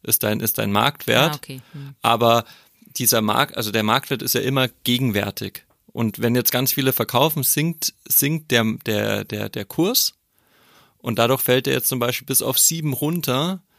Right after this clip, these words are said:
Speaker 1: Das heißt, der, der fällt so ein bisschen, kann sich nicht mehr bremsen, aber eigentlich ist es dann schon zu krass.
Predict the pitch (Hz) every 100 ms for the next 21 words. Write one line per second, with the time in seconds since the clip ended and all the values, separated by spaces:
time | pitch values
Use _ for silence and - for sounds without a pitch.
0 | _ - - 123 - 117 113 110 - 135
1 | 175 - 139 123 143 - 127 127 139 143
2 | 131 131 123 113 - 135 151 135 143 147
3 | 113 - 110 156 180 139 135 156 139 135
4 | 135 - 131 135 127 - 170 156 - 120
5 | - -